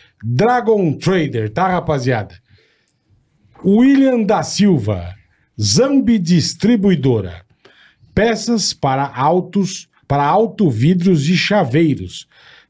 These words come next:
Trinta anos no mercado, mais de sete mil itens. Máquinas de vidro, fechaduras, chaves e canivete.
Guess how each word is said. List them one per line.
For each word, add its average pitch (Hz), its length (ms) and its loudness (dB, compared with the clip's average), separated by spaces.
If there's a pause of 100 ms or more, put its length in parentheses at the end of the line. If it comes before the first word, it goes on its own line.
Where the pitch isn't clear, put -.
Trinta 277 380 2
anos 208 240 2
no 151 80 2
mercado, 143 540 -2
mais 156 260 0
de 131 160 -4
sete 208 680 -2
mil 170 400 4
itens. 117 640 -2 (560)
Máquinas 208 500 0
de 127 100 0
vidro, 135 440 0 (460)
fechaduras, 131 840 0
chaves 151 480 -2
e 131 100 -2
canivete. 151 880 -2